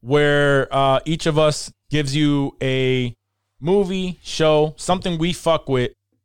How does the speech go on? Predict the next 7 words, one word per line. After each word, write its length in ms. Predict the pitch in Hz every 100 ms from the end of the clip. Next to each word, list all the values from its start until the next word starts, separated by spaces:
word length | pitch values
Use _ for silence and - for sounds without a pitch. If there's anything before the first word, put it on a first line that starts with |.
| _
that 140 | 127 120
is 120 | 113 _ -
probably 420 | 165 165 147 147
slept 440 | - 139 143 -
on, 320 | 123 117 117 - _ _ _ _ _ _ _ _
and, 340 | 123 131 131 131
um, 540 | 131 131 127 127